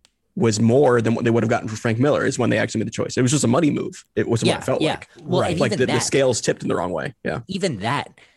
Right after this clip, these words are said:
Speaker 2: it doesn't even seem like,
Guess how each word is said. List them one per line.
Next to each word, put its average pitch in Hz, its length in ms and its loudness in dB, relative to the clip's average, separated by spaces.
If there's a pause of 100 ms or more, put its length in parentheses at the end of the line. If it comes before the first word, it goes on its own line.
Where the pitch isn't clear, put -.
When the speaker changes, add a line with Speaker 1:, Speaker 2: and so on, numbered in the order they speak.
(380)
Speaker 2:
it 131 220 -4
doesn't 151 280 -2
even 139 200 -4
seem 113 440 -6
like, 92 640 -10